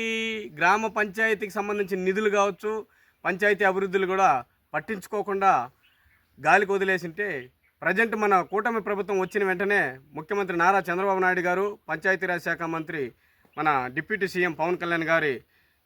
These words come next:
చొరవతో ప్రతి గ్రామ పంచాయతీలో ఉన్న కోట్ల రూపాయలతో నిధులు విడుదల చేసి అభివృద్ధి కార్యక్రమాలు చేపడుతున్నారు.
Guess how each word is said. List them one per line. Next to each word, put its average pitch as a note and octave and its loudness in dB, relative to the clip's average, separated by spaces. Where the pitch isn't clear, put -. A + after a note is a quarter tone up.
చొరవతో F#3 0
ప్రతి F#3 0
గ్రామ G3 4
పంచాయతీలో A3+ -2
ఉన్న A3 -4
కోట్ల G#3 -6
రూపాయలతో G3+ -2
నిధులు G#3 4
విడుదల G#3 4
చేసి G3 0
అభివృద్ధి F#3 -4
కార్యక్రమాలు E3+ 0
చేపడుతున్నారు. C3+ -10